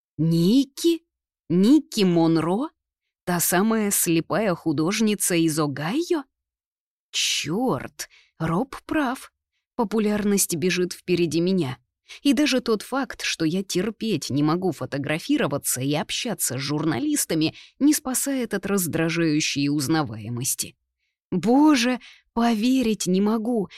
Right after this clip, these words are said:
как же я сразу тебя не узнала! Тейлор так резко прыгает ко мне, что я отшатываюсь и едва не опрокидываю вазу позади себя. «Ты такая талантливая! Я обожаю твои работы!»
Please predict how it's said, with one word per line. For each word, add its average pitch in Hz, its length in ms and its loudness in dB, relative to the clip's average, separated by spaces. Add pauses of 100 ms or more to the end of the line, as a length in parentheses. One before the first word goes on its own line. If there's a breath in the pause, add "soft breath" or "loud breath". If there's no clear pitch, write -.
(140)
как 285 180 2
же 269 140 2
я 262 180 0
сразу 285 440 0
тебя 262 240 2
не 277 120 6
узнала! 254 600 2 (1080)
Тейлор 220 420 4
так 190 200 -4
резко 196 360 0
прыгает 170 520 -2
ко 175 120 -4
мне, 240 280 2
что - 180 -2
я 139 180 0
отшатываюсь 143 800 -2
и 147 60 -2
едва 165 340 -2
не 185 140 4
опрокидываю 156 800 0
вазу 165 280 -2
позади 143 440 -4
себя. - 420 -6 (800)
«Ты 220 160 0
такая 196 580 0
талантливая! 165 1040 2 (160 loud breath)
Я 220 280 2
обожаю 226 600 0
твои 262 260 0
работы!» 240 640 0